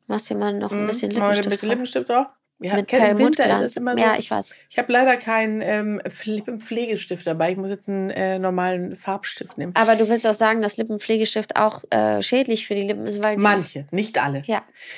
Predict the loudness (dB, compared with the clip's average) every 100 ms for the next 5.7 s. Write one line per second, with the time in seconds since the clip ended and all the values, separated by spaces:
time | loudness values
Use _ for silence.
0 | -12 0 2 2 2 2 0 2 4 4
1 | 2 -2 -4 -4 -2 0 0 0 2 4
2 | 2 0 -2 -2 0 -2 0 0 -2 -2
3 | -4 -2 0 0 2 0 0 0 2 4
4 | 4 2 0 -2 -2 -2 0 2 4 2
5 | 2 2 2 -2 4 4 6